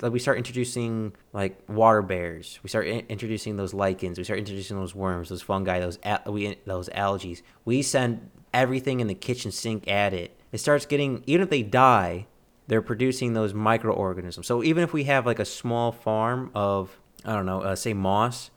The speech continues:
and every time a moss reaches a certain length, you cut it in half and you put, you just literally throw it outside and let it re-, do that over and over again. All that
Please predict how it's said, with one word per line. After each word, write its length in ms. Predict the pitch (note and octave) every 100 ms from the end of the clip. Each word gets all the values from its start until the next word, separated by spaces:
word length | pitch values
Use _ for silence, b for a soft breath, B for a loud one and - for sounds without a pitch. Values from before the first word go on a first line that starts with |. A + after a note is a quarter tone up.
| b
and 260 | - G#2 G#2
every 140 | A2+
time 180 | A2+ A#2+
a 40 | A2+
moss 320 | A2+ A2+ -
reaches 160 | A2+
a 20 | -
certain 200 | A2+ G#2+
length, 200 | G#2+ -
you 60 |
cut 180 | - B2
it 40 |
in 80 | G2+
half 380 | G2 G2+ G2+ G2
and 80 | G2
you 40 |
put, 300 | F2+ G#2 G2+ -
you 120 | F#2+
just 220 | F#2+ -
literally 320 | G2 A2+ B2
throw 220 | - G2+ G#2
it 40 |
outside 600 | G2 - G2 F#2+ G#2+ C3 - b b
and 100 | G2
let 100 | G#2
it 180 | - A1+
re-, 120 | - - _
do 120 | -
that 220 | G2+ G2 -
over 340 | G2 G2 G2+
and 80 | G2
over 220 | G2 G2+
again. 320 | A2 A#2+ C3 C3 B
All 180 | G#2+ B2+
that 340 | C#3+ - -